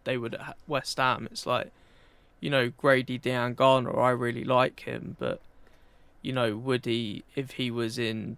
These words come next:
Chelsea's academy, for example, would he have been given the run of games that he got at West Ham? Probably not. So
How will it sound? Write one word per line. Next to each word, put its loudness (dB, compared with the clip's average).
Chelsea's -4
academy, -6
for -12
example, -6
would -6
he -2
have -10
been -4
given -4
the -6
run -4
of -16
games -4
that -10
he -8
got -4
at -6
West -6
Ham? -6
Probably -8
not. -6
So -8